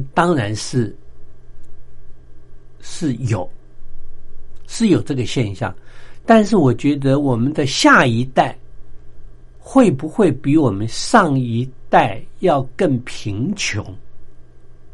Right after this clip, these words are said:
如果这个下一代会注定比上一代贫穷，他要有一个先决条件，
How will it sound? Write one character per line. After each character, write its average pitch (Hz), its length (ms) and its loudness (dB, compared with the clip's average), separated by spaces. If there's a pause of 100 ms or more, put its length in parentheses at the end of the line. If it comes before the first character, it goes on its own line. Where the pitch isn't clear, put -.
(1300)
如 208 300 10
果 135 260 4
这 151 300 2
个 131 280 -2 (680)
下 202 340 6
一 143 180 2
代 135 320 4
会 147 300 0 (140)
注 175 260 2
定 139 260 0
比 92 200 -6
上 160 400 2
一 120 120 -2
代 120 240 -4
贫 104 360 -6
穷， 98 240 -10 (320)
他 170 140 2
要 160 200 4
有 104 60 0
一 101 60 -4
个 107 100 -8
先 131 340 2
决 104 220 -2
条 - 260 -10
件， - 220 -10